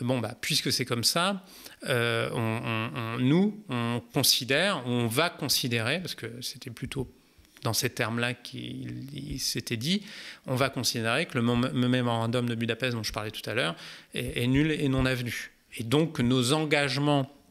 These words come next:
euh, sur la question du nucléaire militaire,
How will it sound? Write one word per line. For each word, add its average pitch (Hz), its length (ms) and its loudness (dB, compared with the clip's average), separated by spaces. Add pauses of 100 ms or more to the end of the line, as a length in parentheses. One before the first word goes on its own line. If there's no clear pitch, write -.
(640)
euh, 110 220 -2 (340)
sur 170 480 4
la 123 100 2
question 131 340 0
du 127 120 6
nucléaire 117 420 2
militaire, 117 600 2